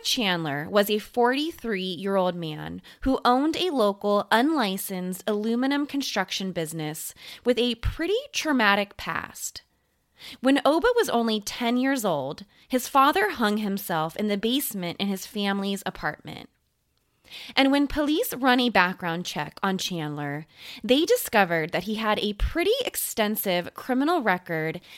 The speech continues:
dating back to his teenage years. Chandler had a number of arrests, including two incidents of sexual assault. In fact, in one incident,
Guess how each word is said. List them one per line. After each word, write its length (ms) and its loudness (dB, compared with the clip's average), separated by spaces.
dating 420 2
back 280 4
to 80 -4
his 200 -6
teenage 600 -2
years. 540 -10
Chandler 460 2
had 260 4
a 100 0
number 380 2
of 180 2
arrests, 580 0
including 640 -2
two 360 2
incidents 580 -4
of 120 -2
sexual 600 0
assault. 600 -6
In 140 6
fact, 640 2
in 200 2
one 280 4
incident, 600 -4